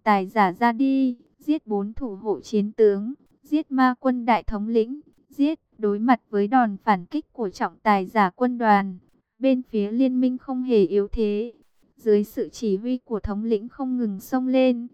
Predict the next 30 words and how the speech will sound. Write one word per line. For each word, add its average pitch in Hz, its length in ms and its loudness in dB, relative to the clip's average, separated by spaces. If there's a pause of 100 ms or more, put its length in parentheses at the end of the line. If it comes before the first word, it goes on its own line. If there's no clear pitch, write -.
(180)
chém 214 320 -4
giết 302 240 -2
điên 254 240 0
cuồng. 202 460 -6 (400)
Một 202 240 -4
đám 202 280 0
cường 214 360 -4
giả 202 160 4
vây 240 260 0
quanh 247 340 -2
một 214 220 -2
cường 196 300 -6
giả 202 200 2
mặc 190 280 -4
chiến 208 320 -2
giáp 294 240 0
màu 233 220 0
đỏ 196 220 2
xông 254 300 -4
lên, 254 400 2 (240)
chặn 208 240 -4
đường 202 260 0
lão 196 300 0
già 240 220 2
áo 190 240 0
đen 254 260 0
mặt 240 200 2
mày 208 260 0
hung 240 260 -6
ác. 285 280 0